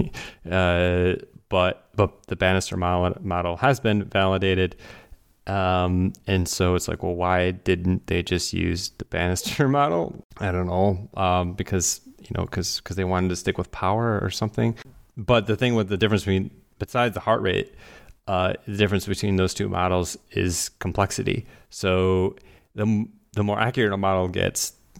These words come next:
it also tends to get more complex. And if it gets more complex, then it's gonna be less user-friendly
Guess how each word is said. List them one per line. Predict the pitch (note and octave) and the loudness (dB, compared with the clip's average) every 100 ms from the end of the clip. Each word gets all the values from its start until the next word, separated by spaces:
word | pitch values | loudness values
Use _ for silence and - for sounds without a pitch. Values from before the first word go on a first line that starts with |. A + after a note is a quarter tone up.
| - - - | -20 -20 -6
it | G2+ G2+ | -4 -4
also | - B2 C#3 | -2 0 0
tends | D#3 C3 G#2+ | 0 0 0
to | |
get | G#2 | 0
more | G#2+ F#2+ | 0 -2
complex. | G2 - A2+ G#2 - - - - | -2 -2 -2 -2 -4 -6 -6 -2
And | G2+ | 2
if | F#2+ | 2
it | F#2+ | 0
gets | G#2+ | 0
more | A#2 G2+ | 0 0
complex, | F#2 - G#2+ - - | -2 -2 -2 -4 -2
then | G2+ | -2
it's | G2+ | 0
gonna | G2+ F#2+ | 0 0
be | F#2+ | 0
less | F2+ G2 G2+ G#2 | 0 0 0 0
user-friendly | F#2+ F#2 - - F#2 F2+ - | 0 0 0 0 2 0 -2